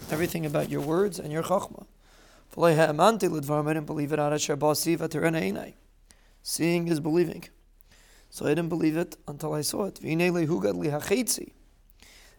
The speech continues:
I didn't even hear half of what there is to hear. And the Malbim explains because Shlomo Melech's chachma was ruchnius chachma.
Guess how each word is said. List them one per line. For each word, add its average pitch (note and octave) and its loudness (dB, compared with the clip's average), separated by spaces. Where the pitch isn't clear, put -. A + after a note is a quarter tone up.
I D3 -8
didn't D3+ -2
even D#3+ 0
hear D#3+ 0
half - -2
of D3 -10
what D3+ -2
there D3+ -2
is D3 -2
to D3 -4
hear. C#3+ -2
And D#3 -6
the D3+ -8
Malbim E3 4
explains D#3+ -2
because D3 -4
Shlomo E3 -2
Melech's D#3 -2
chachma D#3 -4
was D#3 -8
ruchnius G3 -2
chachma. - -12